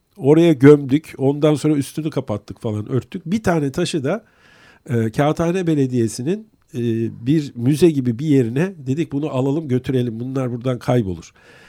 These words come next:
Şundan korkuyorduk, yani biz burada demir yolunu bulduk, işte şöyledir böyledir diye yarın öbür gün basında yer alır.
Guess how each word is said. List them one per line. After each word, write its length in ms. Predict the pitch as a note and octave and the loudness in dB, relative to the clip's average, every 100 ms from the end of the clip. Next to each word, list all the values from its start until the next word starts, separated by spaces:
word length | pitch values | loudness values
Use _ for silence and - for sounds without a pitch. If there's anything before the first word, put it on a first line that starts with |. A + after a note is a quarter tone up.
| _ _ - | _ _ -12
Şundan 400 | - F#3 A#3 A#3 | -8 0 0 2
korkuyorduk, 540 | E3+ C3 A#2 G2+ G#2+ | 4 4 2 0 0
yani 220 | C3 C3 | 0 0
biz 180 | D3 D3+ | -2 -2
burada 260 | D#3+ E3 D3+ | 0 0 2
demir 240 | D#3 E3 | 2 2
yolunu 420 | D#3+ C#3+ D3 D3 | 2 2 0 -2
bulduk, 400 | D3 C#3+ C#3+ C#3 | 0 0 -2 -4
işte 240 | - - C#3 | -6 -8 -4
şöyledir 540 | - D3+ D3+ D3 C#3+ | 0 0 0 -2 0
böyledir 480 | D3 D3+ C#3 C#3+ C3+ | 0 0 -2 -6 -6
diye 120 | C#3 | -2
yarın 260 | C#3 C#3 C#3+ | -2 -2 -4
öbür 200 | C#3 C3+ | -6 -6
gün 160 | C3+ | -4
basında 360 | B2+ B2+ C#3+ C3+ | -4 -6 -6 -4
yer 180 | D3 E3+ | -2 0
alır. 320 | B2 B2+ | -2 -2